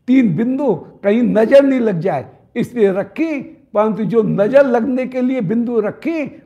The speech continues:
उनको देख करके और भी ज्यादा नजर लगे, ऐसी बिंदु की शोभा है। श्री चित्रा, उनने श्री प्रिया जी को कंचुकी धारण कराई है।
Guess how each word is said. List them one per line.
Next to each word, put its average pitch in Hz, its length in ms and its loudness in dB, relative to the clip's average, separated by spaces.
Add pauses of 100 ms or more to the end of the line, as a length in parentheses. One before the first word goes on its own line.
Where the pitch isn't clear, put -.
उनको 226 300 0
देख 208 300 2
करके 240 260 -4
और 233 320 4
भी 220 160 -2
ज्यादा 190 340 0
नजर 175 380 -2
लगे, 156 420 -6 (720)
ऐसी 214 280 -2
बिंदु 151 300 -4
की - 160 -12
शोभा 104 380 -8
है। - 180 -20 (1700)
श्री - 580 -4 (460)
चित्रा, 254 500 -6 (480)
उनने 220 560 -2 (240)
श्री 165 160 -8
प्रिया 208 340 0
जी 247 140 -4
को 254 140 -6
कंचुकी 208 520 -6
धारण 202 340 -4
कराई 208 420 -2
है। 143 340 -10